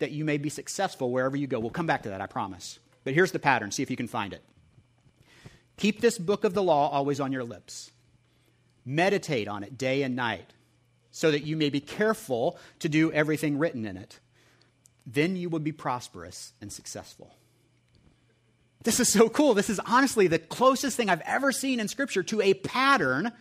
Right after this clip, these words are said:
for growing in a relationship with God and learning and following his will. So there's three steps, and then there's a promise. And these are in your notes if you want to follow along. If you grab the note card on the way in, or if you've got the app open,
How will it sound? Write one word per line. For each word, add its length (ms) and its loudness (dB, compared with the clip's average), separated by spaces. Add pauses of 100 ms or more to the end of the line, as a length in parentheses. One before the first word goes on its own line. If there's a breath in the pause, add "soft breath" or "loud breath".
(800 soft breath)
for 220 -2
growing 560 2
in 100 4
a 60 2
relationship 540 0
with 120 -4
God 400 0 (240 loud breath)
and 320 -2
learning 460 0
and 80 -4
following 320 -2
his 120 -6
will. 280 -2
So 160 4
there's 180 2
three 180 0
steps, 400 0
and 120 -6
then 80 -2
there's 120 -4
a 60 -4
promise. 320 0
And 100 -2
these 140 -2
are 80 0
in 80 -2
your 120 -2
notes 260 -2
if 80 -8
you 80 0
want 80 0
to 80 -4
follow 160 2
along. 160 -2
If 60 -6
you 60 -2
grab 200 2
the 80 -4
note 160 -4
card 180 0
on 80 0
the 80 -4
way 240 0
in, 160 -2
or 80 -2
if 100 -8
you've 120 -6
got 180 0
the 140 0
app 180 0
open, 360 -6